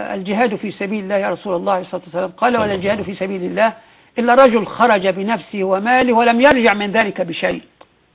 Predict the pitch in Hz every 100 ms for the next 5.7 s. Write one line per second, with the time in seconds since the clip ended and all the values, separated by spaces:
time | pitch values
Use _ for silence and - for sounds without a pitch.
0 | _ 180 175 214 - - 208 196 185 262
1 | 196 202 226 294 - - _ _ - 254
2 | 233 196 220 185 196 - 202 208 233 226
3 | - 226 208 202 190 196 214 196 175 202
4 | - 185 - _ _ 196 185 - 214 214
5 | 190 190 196 180 175 196 190